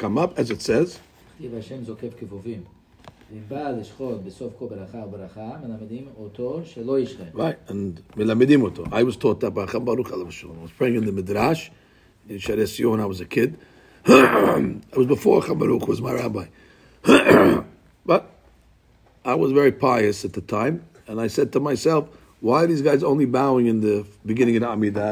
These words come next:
Speaker 1: the end of the Amidah?" So I'm gonna bow in all eighteen. So I prayed the Amidah in the Midrash next to Chacham Baruch, and every beracha I made kiriot on. And Chacham Baruch came up to me after, and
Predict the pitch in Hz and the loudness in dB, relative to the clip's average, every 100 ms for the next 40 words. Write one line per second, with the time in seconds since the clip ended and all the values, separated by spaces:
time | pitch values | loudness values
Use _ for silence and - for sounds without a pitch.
0 | 104 120 107 107 92 98 95 104 143 - | -4 -4 -4 -4 -4 -4 -4 -4 -4 -10
1 | - - _ _ - 156 170 160 143 147 | -20 -20 _ _ -6 -2 2 2 4 4
2 | 135 160 - - - 131 135 127 120 110 | 4 2 -2 -20 -8 -2 2 4 2 2
3 | 117 92 - _ _ _ _ - - - | 0 -2 -6 _ _ _ _ -20 -16 -10
4 | 104 127 127 127 113 110 113 110 98 98 | -4 2 2 2 0 0 0 -2 -4 -2
5 | 101 104 110 95 98 107 95 90 120 80 | -2 -4 -6 -8 -8 -6 -6 -4 -6 -6
6 | 107 117 135 131 110 101 92 - 123 139 | -10 -6 0 0 2 -2 -4 -2 0 2
7 | 170 - - - _ _ _ _ - - | 0 -6 -20 -20 _ _ _ _ -20 -20
8 | _ - 117 107 104 - 101 101 98 95 | _ -16 -6 -2 -2 -2 -4 -2 -4 -4
9 | 98 90 80 _ _ _ - - - 82 | -8 -10 -14 _ _ _ -8 -8 -8 -16
10 | 80 101 95 98 - 98 101 - 92 110 | -12 -6 -2 -2 -2 -6 -6 -6 -6 -4
11 | 92 80 104 131 - - _ _ - _ | -6 -6 -6 -6 -10 -20 _ _ -20 _
12 | 98 | -12